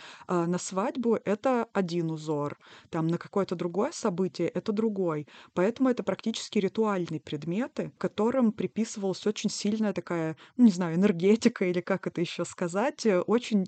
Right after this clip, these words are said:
большой и мощный символизм. Поэтому то, что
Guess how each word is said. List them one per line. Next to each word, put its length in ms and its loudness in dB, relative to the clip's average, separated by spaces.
большой 500 2
и 20 6
мощный 440 2
символизм. 800 -2
Поэтому 400 0
то, 100 -4
что 260 -4